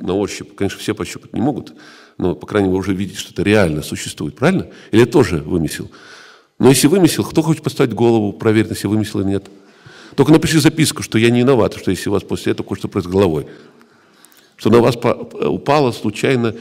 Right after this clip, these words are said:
несуществующая вещь, и это у вас проломило голову, и, и мозги вылезли наружу. Ну, напишите, пожалуйста, и, пожалуйста, проверим, кто хочет.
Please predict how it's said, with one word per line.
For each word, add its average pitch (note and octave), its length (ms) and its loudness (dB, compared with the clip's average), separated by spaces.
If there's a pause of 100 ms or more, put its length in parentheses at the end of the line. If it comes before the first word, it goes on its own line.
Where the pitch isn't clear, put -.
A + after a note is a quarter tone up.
несуществующая G#2+ 840 -6
вещь, D#3+ 280 -2 (260)
и G#2 60 0
это A2+ 160 2
у - 20 4
вас A#2 120 0
проломило G#2 440 2
голову, G2+ 420 2
и, E2 60 -6 (1200)
и - 60 -6
мозги G#2 300 2
вылезли F#2+ 240 0
наружу. F2+ 400 0 (1120)
Ну, A2 120 4
напишите, F3 400 2
пожалуйста, E2 400 -2
и, G#2 40 0
пожалуйста, D3 400 0
проверим, G2+ 380 2
кто - 160 0
хочет. - 380 -4